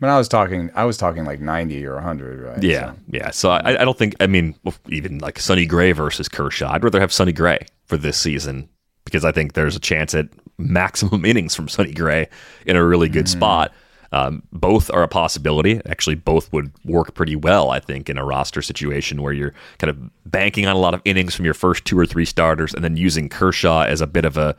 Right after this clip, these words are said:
Speaker 2: hopeful ratios correction
Speaker 1: <laughs>
Speaker 2: on a little bit of, of risk that you might have had with that second or third pitcher.
Speaker 1: Yeah. I mean, uh, he's not on my do not draft list. And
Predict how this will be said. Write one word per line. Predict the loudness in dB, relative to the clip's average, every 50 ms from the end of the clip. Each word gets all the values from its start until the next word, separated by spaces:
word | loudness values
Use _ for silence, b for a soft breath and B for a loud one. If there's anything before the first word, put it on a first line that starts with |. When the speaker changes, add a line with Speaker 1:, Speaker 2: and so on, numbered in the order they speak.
| b b b b b b b
Speaker 2:
hopeful | 0 2 2 2 2 2 2 4 4
ratios | 4 2 2 2 2 2 4 4 4 4 2
correction | 0 -2 -2 0 0 0 0 -2 -2 -2 -2 -2 -2 -4 -2 -2 0 0 2 2 0 0 0 -2 0
Speaker 1:
<laughs> | 2
Speaker 2:
on | 2 2 2 0 -2 -6 -6 -2
a | 0 2
little | 4 6 4 4
bit | 4 4 2 2
of, | 2 0 -2 -4
of | -6 -6 -4 -4
risk | -4 -4 -2 -4 -4 -6
that | -8 -8
you | -8 -6
might | -4 -2 -2 -4
have | -2 -2
had | -2 -2 -2 -2 -2 -4
with | -6 -6
that | -6 -6 -4
second | -4 -4 -4 -4 -4
or | -6 -2
third | 0 0 0 0 0
pitcher. | -4 -6 -6 -6 -10 -12 -14 _ _ _
Speaker 1:
Yeah. | -6 -4 -2 -2 -2 -4 -6 _ _ _ _ _ _ _
I | -2 0
mean, | 2 4 4 4 4
uh, | 2 2 0
he's | -2 -2 0
not | 2 4 4 4 6
on | 4
my | 4 2
do | 2 2
not | 2 2 2 2
draft | 2 0 0 0 -2 -4 -6
list. | -10 -10 -10 -10 -12 -16 -18 -14
And | -10 -6 -4